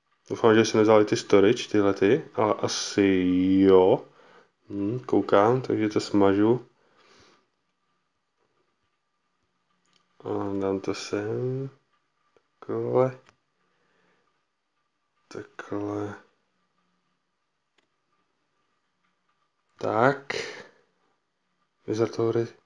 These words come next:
Jo, ty se nevzal, super. Takže ty mám, ty mám z trávy. Ne z hulení, ale tady z téhletý trávy.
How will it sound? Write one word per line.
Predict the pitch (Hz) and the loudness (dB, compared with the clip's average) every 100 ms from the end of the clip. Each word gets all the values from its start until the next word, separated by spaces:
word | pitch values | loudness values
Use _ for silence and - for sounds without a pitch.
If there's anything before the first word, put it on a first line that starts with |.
| - | 0
Jo, | 127 | 0
ty | 123 - 110 | 0 -6 -4
se | - | 2
nevzal, | 107 107 107 98 | 4 4 4 0
super. | - 104 110 98 - _ - - - - _ | -2 0 2 2 -2 _ -20 -20 -20 -20 _
Takže | 107 107 104 110 | -6 -4 -2 0
ty | - | 2
mám, | 110 110 107 - _ _ | 2 2 -2 -10 _ _
ty | - 110 | -8 -2
mám | 110 104 - _ _ | 0 -2 -6 _ _
z | - | -10
trávy. | - 110 107 113 127 139 - - - - - - - - - _ _ _ _ _ _ _ _ | 0 4 6 8 6 6 -6 -20 -20 -20 -16 -14 -16 -18 -20 _ _ _ _ _ _ _ _
Ne | 104 107 104 | -2 0 0
z | 101 | 2
hulení, | 113 113 117 120 123 117 | 6 10 12 12 10 8
ale | 110 107 | 8 6
tady | 107 110 | 6 6
z | - | 2
téhletý | 110 110 107 113 107 107 107 | 2 4 4 2 2 0 0
trávy. | - 117 120 131 139 | 4 6 6 8 6